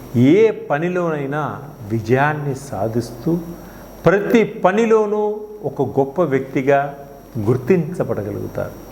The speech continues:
ఆ స్వామి అనుగ్రహ కటాక్షాల వల్ల. ఈ వృశ్చిక రాశి వారు మీరు ఓపిక కొలది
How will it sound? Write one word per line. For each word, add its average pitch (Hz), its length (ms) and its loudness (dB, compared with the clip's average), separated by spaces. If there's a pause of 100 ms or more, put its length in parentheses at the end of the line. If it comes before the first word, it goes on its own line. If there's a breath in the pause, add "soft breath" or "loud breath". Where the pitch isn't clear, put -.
(720 loud breath)
ఆ 120 420 2 (180)
స్వామి 127 480 2
అనుగ్రహ 117 420 -2 (160)
కటాక్షాల - 540 -6 (100)
వల్ల. - 120 -8 (1040 loud breath)
ఈ 208 100 6
వృశ్చిక 185 540 2
రాశి 202 360 2
వారు 214 340 0 (1200)
మీరు 175 540 4 (1400)
ఓపిక 233 480 4
కొలది 165 720 -6